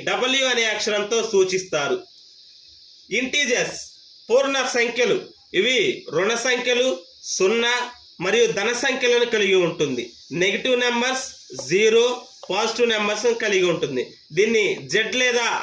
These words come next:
ఐ అనే అక్షరంతో సూచిస్తారు. అకరణీయ సంఖ్యలు, అకరణీయ సంఖ్యలను A by B రూపంలో రాయగలిగేటువంటి సంఖ్యలనే అకరణీయ సంఖ్యలు అంటారు. ఒకటి by రెండు, మూడు by నాలుగు. అకరణీయ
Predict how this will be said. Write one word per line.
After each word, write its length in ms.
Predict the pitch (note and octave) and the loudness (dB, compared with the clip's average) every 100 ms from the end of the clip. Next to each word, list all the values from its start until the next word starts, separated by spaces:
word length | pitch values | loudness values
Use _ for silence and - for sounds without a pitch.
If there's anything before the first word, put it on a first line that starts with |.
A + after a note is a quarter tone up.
| F3+ | 0
ఐ 60 | G#3 | 0
అనే 160 | A3+ A3 G3+ | 0 0 -2
అక్షరంతో 460 | - G3+ F#3+ A3 G#3 | -2 -2 0 0 0
సూచిస్తారు. 640 | F#3 E3+ D#3 - C#3+ B2+ - - - - - - - - _ _ _ - E3+ | 0 -2 -6 -6 -4 -4 -6 -10 -20 -20 -20 -20 -20 -20 _ _ _ -8 -6
అకరణీయ 460 | F3 B3 C4 B3+ B3 A#3+ | -2 0 0 0 0 -2
సంఖ్యలు, 400 | G#3 G3 F#3+ C#3 - - | -2 0 -2 -2 -6 -8
అకరణీయ 440 | D#3+ A3+ B3+ C4+ C4+ B3+ | -4 -2 0 0 -2 0
సంఖ్యలను 500 | A3+ A3 G#3+ G#3+ A#3 F3+ - D3 G3+ | -2 0 0 2 2 0 -2 -2 0
A 20 | A#3 | 2
by 120 | B3 G#3 | 0 2
B 80 | G3+ G#3 | 2 2
రూపంలో 420 | G3+ G3 G3 G3 G#3 F#3 | 2 0 0 2 2 2
రాయగలిగేటువంటి 920 | E3+ F3 F3 D#3 D#3 D#3 D#3 D3+ C#3 - | 0 0 -2 -2 0 -2 0 -2 -4 -4
సంఖ్యలనే 540 | D#3 D3+ E3+ E3 F#3 F3 A#2 - C3+ | -4 -2 -2 -2 0 -2 -4 -10 -10
అకరణీయ 400 | C#3+ F#3+ G3+ G3 F#3 | -4 -2 0 0 -2
సంఖ్యలు 400 | E3 D3+ D#3 D#3+ D3+ | -4 -2 -2 0 -2
అంటారు. 320 | A#2+ A#2+ G#2 - _ _ - | -2 -6 -8 -14 _ _ -10
ఒకటి 240 | C3 D#3 F#3 F3 | -6 0 2 2
by 100 | E3 D#3 | 2 0
రెండు, 260 | D#3 D#3 F3+ - _ C3+ | 0 -4 -8 -12 _ -6
మూడు 220 | D3+ E3+ E3+ D#3 | -2 0 0 2
by 60 | D3+ C3 | 0 0
నాలుగు. 280 | A#2+ A#2 G#2+ _ _ - C#3+ | -4 -6 -10 _ _ -12 -8
అకరణీయ 420 | - A#3 A#3+ | -2 0 2